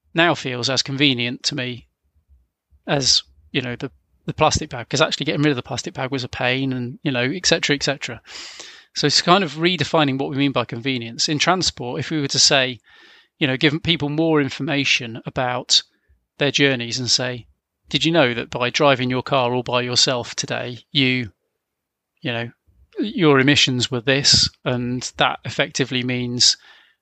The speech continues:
you know, fifty trees need planting, or, you know, you choked your neighbour to death," or, you know, something like that. Some, some more impassioning, impassionate kind of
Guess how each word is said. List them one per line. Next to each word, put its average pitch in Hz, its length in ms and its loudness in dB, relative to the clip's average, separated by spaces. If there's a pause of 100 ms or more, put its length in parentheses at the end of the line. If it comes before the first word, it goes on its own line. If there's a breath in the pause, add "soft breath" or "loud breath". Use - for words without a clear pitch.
(260)
you 143 80 -8
know, 120 220 -6 (440)
fifty - 400 -2
trees 135 440 2
need 135 220 -4
planting, 139 680 0
or, 117 420 -4
you 127 160 -6
know, 117 220 -6 (580 soft breath)
you 143 100 -4
choked - 360 2
your 143 80 -2
neighbour 135 260 -2
to - 120 -10
death," 131 400 -10 (160)
or, 143 280 0
you 170 120 4
know, 143 100 4
something 175 380 2
like 151 180 4
that. 139 220 4
Some, 160 240 0
some 180 240 2
more 185 360 4 (920 loud breath)
impassioning, 127 840 0 (140)
impassionate 156 680 0
kind 135 280 -6
of - 240 -8